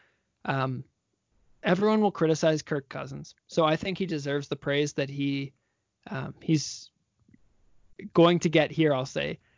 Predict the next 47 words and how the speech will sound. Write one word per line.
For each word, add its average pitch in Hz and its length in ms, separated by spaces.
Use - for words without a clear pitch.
Um, 135 460
that 196 80
was 214 100
a 233 60
huge 214 340
win. 165 260
That - 100
was 147 140
huge 190 260
for 196 160
him 165 180
to 143 60
come 160 280
back 143 340
against, 156 400
uh, - 80
you 175 140
know, 208 160
a 175 60
good 196 260
Broncos 175 400
defense. 151 480
I 147 100
think 165 280
that 147 180
everyone 170 420
wants 156 240
to 156 80
criticize 147 500
Kirk - 240
Cousins 147 400
and 139 360
jump 165 300
on 156 180
him 156 220
when 143 180
he's 143 500
down 185 440
and, 139 340
you 143 100
know, 160 120
kick 180 220
him 170 80
when 160 100
he's 147 140
down. 151 320
But 147 220